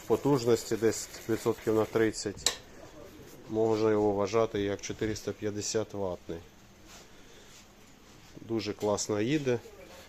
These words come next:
він редукторний, без супротиву руху. Все захищено від влаги, від пилу.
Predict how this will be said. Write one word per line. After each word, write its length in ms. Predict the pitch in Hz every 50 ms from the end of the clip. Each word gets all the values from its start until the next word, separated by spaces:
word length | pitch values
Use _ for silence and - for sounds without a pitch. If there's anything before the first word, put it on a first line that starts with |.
| - - - 107
він 180 | 107 101 98
редукторний, 640 | 92 98 98 117 143 156 - - - 117 110 104 98
без 200 | 92 98 101 -
супротиву 680 | - - 131 120 - 127 135 135 - - 117 113 113 110 - - - - - - - - - - - - - - - - - - -
руху. 460 | 107 107 117 113 101 - - 107 101 - - - - - - - - - - - - - - - - - - - - - - - - - - - - - - - - - - - -
Все 240 | - - - 123 117
захищено 800 | 107 107 107 - - 117 113 101 - - - 107 104 104 98 98 - - 107
від 120 | 101 104 104
влаги, 440 | 107 107 120 123 131 123 107 110 98
від 140 | 95 101
пилу. 460 | - - - 120 123 123 110 107 107